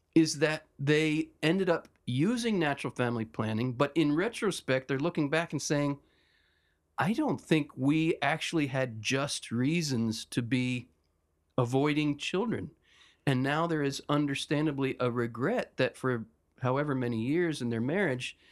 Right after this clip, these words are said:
they might have had the opportunity to have other children, but because they were abstaining during the fertile time, they have not had fur-, further children. So again, some people call that using natural family planning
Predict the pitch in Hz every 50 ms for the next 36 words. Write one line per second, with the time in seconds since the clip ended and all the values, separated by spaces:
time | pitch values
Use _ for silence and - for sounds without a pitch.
0 | _ _ _ _ _ _ - 113 117 131 135 135 131 107 - - 151 208 277 277
1 | 277 160 151 135 127 - 135 120 - - 139 127 127 123 120 127 135 135 127 127
2 | 123 117 120 110 - - - 127 113 110 110 113 123 127 - _ _ _ _ _
3 | _ _ _ _ _ - 131 - 151 - - 175 160 160 151 156 151 147 143 135
4 | 131 127 120 113 - - - - 165 156 185 208 196 147 120 123 139 180 175 -
5 | _ _ _ _ _ _ - 139 135 135 135 123 - - 156 143 135 127 117 -
6 | - 185 202 226 190 151 160 160 - - 123 135 147 139 139 151 175 214 226 -
7 | - - 143 131 123 117 113 - _ _ _ _ _ - - - - - - 143
8 | - - - - - 160 139 127 127 110 - - 139 120 107 92 90 82 - -
9 | - - - - - _ _ _ _ _ _ _ _ - - - - - 165 160
10 | 165 175 139 120 - - - - 180 180 196 214 208 - 214 196 - - 185 -
11 | - - 175 160 156 139 127 - 113 117 - - - _ _ _ _ _ _ _
12 | - 123 120 151 165 170 160 147 160 151 147 143 143 147 - - 139 - - 135
13 | 127 127 127 127 127 - - - 120 120 117 113 117 110 104 -